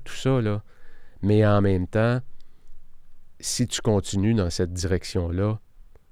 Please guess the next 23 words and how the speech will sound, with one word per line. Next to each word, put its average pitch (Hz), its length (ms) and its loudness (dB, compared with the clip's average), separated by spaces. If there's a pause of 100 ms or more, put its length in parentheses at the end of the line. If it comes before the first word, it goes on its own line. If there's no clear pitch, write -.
(380)
il 90 60 -2
y - 20 4
a 87 40 2
quelque - 200 0
chose 104 320 2
qui - 120 -10
va 87 140 0
sauter, 92 520 0
là, 85 120 0
de 85 80 -4
l'autre - 180 -4
bord, 85 380 -6
là. - 60 -18 (580)
Ta 85 140 -2
famille, 101 640 2
ta 82 140 -6
conjointe, 95 800 -2
tes 90 260 -2
enfants, 92 480 -2
ça - 180 -4
suit 87 320 -6
pas, 101 260 0
là. 85 200 -4